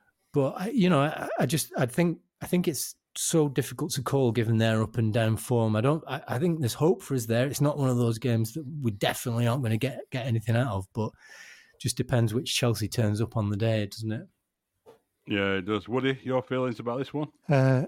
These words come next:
Speaker 3: Chilwell's out, isn't he? And
Speaker 2: Right.
Speaker 3: James may or may not be back, so it may mean Maatsen winds up playing some form of left wing back for whatever reason.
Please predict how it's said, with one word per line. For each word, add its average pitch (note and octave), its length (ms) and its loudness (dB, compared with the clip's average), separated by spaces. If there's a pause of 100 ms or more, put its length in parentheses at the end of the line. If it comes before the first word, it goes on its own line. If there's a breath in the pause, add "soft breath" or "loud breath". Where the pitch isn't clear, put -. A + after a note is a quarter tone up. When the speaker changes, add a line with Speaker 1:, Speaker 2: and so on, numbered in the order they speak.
(200)
Speaker 3:
Chilwell's E3+ 500 4
out, A2+ 300 0
isn't E3 180 4
he? G#2+ 140 0 (1160)
And A2+ 540 0 (240)
Speaker 2:
Right. G2+ 240 2
Speaker 3:
James C3+ 460 2
may C3 280 4
or B2 160 2
may A#2 240 2
not A#2 240 0
be B2 100 -2
back, G#2+ 460 -6
so - 200 -4
it D3 100 -2
may A#2+ 220 0
mean A2+ 300 -2 (460 soft breath)
Maatsen D3 580 -2 (640)
winds C3 340 0
up - 120 -6
playing A2 280 -2
some A#2+ 200 0
form G#2+ 320 -2
of G#2 160 -4 (520 loud breath)
left B2 320 -2
wing A2 360 0
back G#2+ 320 -2 (260)
for - 140 -8
whatever A2 320 -4
reason. G#2+ 380 -2